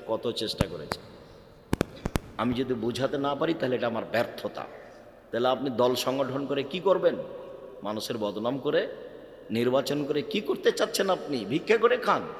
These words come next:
ভিক্ষা করে খাবো কেন আব্দুল রাজ্জাক সাহেব? ভিক্ষা করবো কেন? মানুষের বাড়িতে কাজ করে খাবো। আমিও তোমাকে পুরুষ হতে বলছি, ভিক্ষা করে খাবো কেন? মানুষের বাড়িতে কাজ করে খাবো।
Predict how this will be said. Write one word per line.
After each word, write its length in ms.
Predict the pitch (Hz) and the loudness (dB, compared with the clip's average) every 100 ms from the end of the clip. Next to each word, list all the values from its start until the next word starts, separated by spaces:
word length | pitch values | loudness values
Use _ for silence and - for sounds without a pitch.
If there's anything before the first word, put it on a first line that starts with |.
| - - - - - - - - - - | -12 -14 -16 -16 -18 -18 -20 -20 -10 12
ভিক্ষা 640 | 214 349 381 349 - 330 | 12 12 12 12 12 12
করে 220 | 311 311 | 12 12
খাবো 260 | 311 294 302 | 12 12 12
কেন 140 | 294 | 12
আব্দুল 240 | 294 285 285 | 12 12 12
রাজ্জাক 260 | 277 269 | 12 12
সাহেব? 320 | 277 262 233 - - - - - - - - | 12 12 12 12 2 0 0 -2 -2 -2 12
ভিক্ষা 560 | 262 339 349 - 330 | 12 12 12 12 12
করবো 280 | 294 339 349 | 12 12 12
কেন? 200 | 311 349 339 - - - - - - - - - - - - - - - - | 12 12 12 12 8 4 4 2 0 0 -2 -4 -6 -6 -8 -10 -10 -12 10
মানুষের 420 | - 208 330 320 | 12 12 12 12
বাড়িতে 300 | 311 320 302 294 | 12 12 12 12
কাজ 300 | 277 302 370 | 12 12 12
করে 200 | - 330 | 12 12
খাবো। 280 | 320 285 320 - - - - - | 12 12 12 12 8 4 2 12
আমিও 420 | 294 427 427 415 | 12 12 12 12
তোমাকে 340 | 370 370 370 330 - | 12 12 12 12 12
পুরুষ 380 | 330 381 349 - | 12 12 12 12
হতে 180 | 320 302 | 12 12
বলছি, 320 | 285 - 254 | 12 12 10
ভিক্ষা 560 | 196 175 294 - 240 269 | 12 12 12 10 12 12
করে 220 | 254 254 | 12 12
খাবো 240 | 196 240 | 12 12
কেন? 180 | 240 214 185 131 - - - - | 12 12 10 8 0 -4 -4 4
মানুষের 340 | 151 185 190 | 6 8 8
বাড়িতে 300 | 170 170 175 - | 8 8 6 4
কাজ 300 | 139 165 - | 8 8 8
করে 200 | - - | 6 6
খাবো। 320 | - 127 104 | 6 4 4